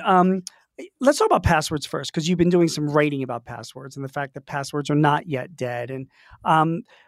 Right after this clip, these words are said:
you know, Microsoft just, uh, you know, as we're talking here, just very recently have come out with,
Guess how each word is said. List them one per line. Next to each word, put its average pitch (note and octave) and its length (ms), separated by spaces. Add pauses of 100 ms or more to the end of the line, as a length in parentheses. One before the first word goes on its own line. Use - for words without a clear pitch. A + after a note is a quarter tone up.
(140)
you A#3 220
know, G3 160
Microsoft G3 760
just, F#3 260
uh, D#3 140
you F3+ 120
know, D#3 120
as D3+ 120
we're D#3 140
talking E3 400
here, D#3 160
just - 220
very F#3 160
recently D3+ 640
have C3+ 160
come D3 240
out C#3+ 260
with, C#3 300